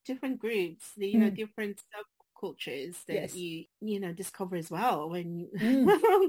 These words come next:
Speaker 1: <laughs> Yeah,
Speaker 2: I imagine
Speaker 1: I'm
Speaker 2: that
Speaker 1: like
Speaker 2: would be fascinating, 'cause I, I know
Speaker 1: <laughs>
Speaker 2: you and I have had some conversations in the past about organizational culture, that seeing
Speaker 1: Mm.
Speaker 2: these different cultures and these different, uh,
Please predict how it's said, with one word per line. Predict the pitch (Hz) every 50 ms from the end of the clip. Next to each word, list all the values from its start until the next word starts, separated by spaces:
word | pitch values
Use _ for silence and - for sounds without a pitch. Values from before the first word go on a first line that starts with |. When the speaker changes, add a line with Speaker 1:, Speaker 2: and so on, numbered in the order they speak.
| -
Speaker 1:
<laughs> | _ _ _ _ _ _ _ _ _ -
Yeah, | 220 233
Speaker 2:
I |
imagine | 226 240 277 294 285 339 302
Speaker 1:
I'm | 262
Speaker 2:
that | 254 220
Speaker 1:
like | 202
Speaker 2:
would | 247 208 -
be | 226 220 - -
fascinating, | 226 233 226 - 269 240 240 226 220 208 208 208 208 208
'cause | - - 302
I, | 349 349 381 359 -
I | 233
know | 233 240 233
Speaker 1:
<laughs> |
Speaker 2:
you | 226 220 226 254 240 226
and | 226 214
I | 208 208 208
have | 208 220 208 202
had | - 208 196
some | - 226 208 208
conversations | - - 208 202 202 214 208 - 202 202 202 - - 202 196 185
in | 190 185
the | 185 180
past | - 214 214 220 214 - - 190
about | 185 185 185 - - - - _ _ _ _
organizational | 226 196 - 214 196 190 202 185 175 190 202 240 - - 311 285 262 226
culture, | 226 - 202 185 - - - - - 170 190 180 - - - - _ _ _
that | 180 220 220 214
seeing | - - 254 240 233 233
Speaker 1:
Mm. | 226
Speaker 2:
these | 226 202 185
different | 226 233 226 - 240 220 - -
cultures | - 233 220 220 - - - 220 208 -
and | 214 202 202
these | 196 208 180 -
different, | - 220 - 220 202 - - -
uh, | 190 190 185 185 185